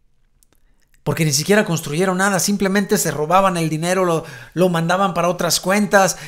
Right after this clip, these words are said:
¿Y qué, qué pasó con lo de la estafa maestra? ¿Y cuántas más estafas habrá habido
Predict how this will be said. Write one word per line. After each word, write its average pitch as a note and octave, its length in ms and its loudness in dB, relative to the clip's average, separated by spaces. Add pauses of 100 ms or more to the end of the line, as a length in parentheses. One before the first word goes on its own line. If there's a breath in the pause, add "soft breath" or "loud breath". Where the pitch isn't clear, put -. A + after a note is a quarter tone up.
(120 loud breath)
¿Y - 220 -6
qué, G#3+ 220 6
qué A3 140 4
pasó G#3+ 320 2
con G#3+ 120 2
lo F#3 100 4
de F3 80 6
la E3+ 80 4
estafa G3+ 400 6
maestra? F#3+ 840 2 (1300 soft breath)
¿Y F#3 120 2
cuántas A3 340 6
más A#3+ 240 4
estafas A3+ 480 2
habrá G3 400 6
habido A3 480 4